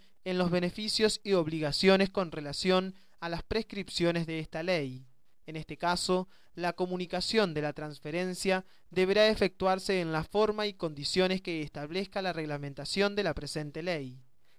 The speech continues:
Y solo cumplido este requisito, el transmitente quedará desligado de los beneficios y obligaciones relacionados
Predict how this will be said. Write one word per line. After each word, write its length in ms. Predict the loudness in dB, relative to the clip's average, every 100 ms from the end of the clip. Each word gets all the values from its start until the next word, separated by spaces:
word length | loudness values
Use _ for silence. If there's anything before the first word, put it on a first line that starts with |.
| -16
Y 140 | -8 -4
solo 400 | 6 8 8 6
cumplido 680 | 0 -6 -6 -4 0 2
este 260 | 2 0 -4
requisito, 760 | -6 -8 -8 -6 -4 -2 -2 -4 -20 -20 -10
el 200 | -8 -6
transmitente 1000 | -6 -8 -8 -10 -6 -4 -4 -4 -6 -6 -12 -18
quedará 420 | -4 -2 2 2 2
desligado 680 | 0 -2 2 6 6 8
de 80 | 8
los 120 | 6
beneficios 760 | 4 -2 -6 -8 -4 2 2 2 -2
y 140 | 0
obligaciones 760 | 0 0 -4 0 4 4 4 2
relacionados 800 | 2 2 4 6 8 10 8